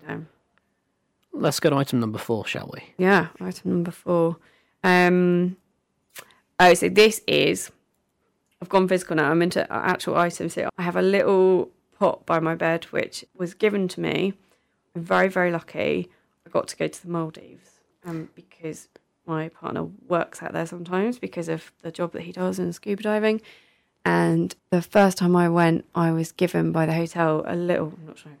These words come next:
Speaker 1: great this is, but they gave me a little pot of sand. And that was the first time I had ever seen proper white, <laughs> pink coral sand. And it was just, just incredible.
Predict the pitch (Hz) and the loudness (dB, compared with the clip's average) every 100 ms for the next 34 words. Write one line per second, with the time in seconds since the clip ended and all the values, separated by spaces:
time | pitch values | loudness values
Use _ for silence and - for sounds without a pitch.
0 | - 165 - - 139 - - 165 170 160 | -2 -2 -2 -4 -6 0 0 0 0 0
1 | 165 180 - - - - 151 160 - _ | 2 0 -2 -8 -8 -4 -2 -2 -6 _
2 | _ _ 185 170 170 - - 208 202 202 | _ _ -4 -4 -4 -6 -4 0 0 -2
3 | 220 240 233 - 220 175 160 - - - | -2 2 0 0 0 2 2 -4 -6 -4
4 | 180 175 175 - 185 180 170 175 160 160 | -2 -2 -6 -4 -4 -4 -8 -8 -6 -8
5 | 160 _ _ _ _ _ 190 - 180 175 | -14 _ _ _ _ _ -8 -4 -2 -2
6 | 170 175 185 170 160 160 - - - - | -2 -6 -8 -2 0 -2 -6 -14 -14 -14
7 | - - 175 156 - _ - 160 165 - | -10 0 0 0 -6 _ -8 -6 -4 -2
8 | 170 143 135 175 - _ _ _ _ _ | -2 -2 -4 -8 -12 _ _ _ _ _
9 | _ 175 175 - 196 185 - 226 160 - | _ 0 0 0 0 0 2 2 0 -10
10 | - _ _ _ _ _ _ _ _ 254 | -16 _ _ _ _ _ _ _ _ 2
11 | 185 - - 175 185 175 131 113 147 - | 2 -2 -6 -4 -4 -4 -2 0 -2 -4